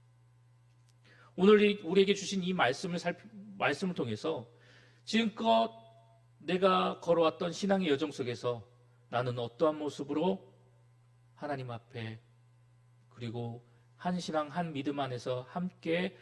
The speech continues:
생활해 나가고 있는 형제, 자매된 우리 성도들 가운데 나는 어떠한 모습으로 살아왔는가를 다시 한번 되돌아보며 우리의 신앙과 믿음을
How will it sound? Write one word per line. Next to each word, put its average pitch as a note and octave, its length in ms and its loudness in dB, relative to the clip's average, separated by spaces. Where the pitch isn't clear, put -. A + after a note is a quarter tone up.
생활해 F3 420 0
나가고 B2+ 440 -4
있는 B2+ 320 -10
형제, D3 640 -4
자매된 B2+ 540 -4
우리 C3 100 -8
성도들 D3 400 -6
가운데 A2 580 -4
나는 A#2 240 -6
어떠한 E3 340 0
모습으로 C#3+ 340 -4
살아왔는가를 C3 880 -6
다시 A#2 260 -12
한번 A2 280 -8
되돌아보며 A#2+ 800 -6
우리의 A2+ 260 -6
신앙과 A2 540 -6
믿음을 D3+ 500 -2